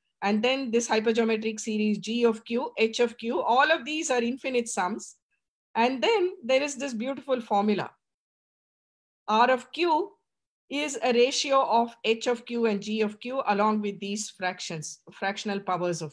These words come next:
q. How did he ever see this? And in particular, if we take, we all know that e to the power pi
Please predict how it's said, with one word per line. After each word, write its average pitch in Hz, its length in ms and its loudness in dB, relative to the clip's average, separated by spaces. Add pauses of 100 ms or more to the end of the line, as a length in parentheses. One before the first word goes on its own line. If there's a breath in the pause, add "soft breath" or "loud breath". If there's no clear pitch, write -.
q. - 140 -18 (1200)
How 440 220 -4
did 370 180 -2
he 285 220 -8
ever 311 360 -4
see 240 320 -6
this? - 440 -14 (1000)
And 233 360 2
in 330 160 -8
particular, 311 720 0
if 262 160 -14
we 269 180 -8
take, 277 240 -4
we 262 140 -6
all 285 220 4
know 269 220 0
that 240 260 0 (260)
e 262 160 -8
to 254 80 -8
the 240 120 -2
power 226 380 0
pi 226 360 0